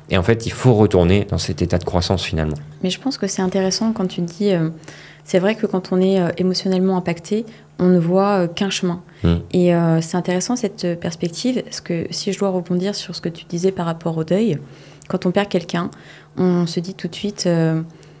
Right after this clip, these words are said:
Speaker 2: c'est, euh, en effet, c'est injuste, je perds quelqu'un. Mais, euh, si ça nous impacte autant d'avoir perdu la personne, c'est parce qu'avant, on a eu la chance de la connaître. Et je pense que si, du coup,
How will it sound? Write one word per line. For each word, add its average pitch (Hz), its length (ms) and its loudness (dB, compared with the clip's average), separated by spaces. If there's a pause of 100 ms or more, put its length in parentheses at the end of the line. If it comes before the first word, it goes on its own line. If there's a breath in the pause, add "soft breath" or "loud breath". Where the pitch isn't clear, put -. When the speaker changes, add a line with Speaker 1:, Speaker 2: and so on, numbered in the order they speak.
(760 soft breath)
Speaker 2:
c'est, 185 440 4
euh, 165 160 4 (280)
en 175 120 2
effet, 160 200 2
c'est 196 160 -2
injuste, 175 640 0 (220)
je - 160 0
perds 185 260 2
quelqu'un. 165 300 -2 (1200 soft breath)
Mais, 196 380 6
euh, 165 460 2 (260)
si - 240 -2
ça 208 100 2
nous 196 140 4
impacte 202 280 0
autant 220 160 0
d'avoir 175 220 2
perdu 180 220 -2
la 175 100 0
personne, 208 420 -2 (260)
c'est - 160 -10
parce 180 140 0
qu'avant, 185 240 2
on 196 60 2
a 180 40 2
eu 165 80 2
la 160 80 0
chance 170 220 -6
de 170 40 -2
la 160 80 -4
connaître. 160 400 -8 (580 soft breath)
Et 170 80 0
je 165 80 -4
pense 226 160 2
que 190 120 2
si, 240 300 -2
du 202 120 0
coup, 220 400 -4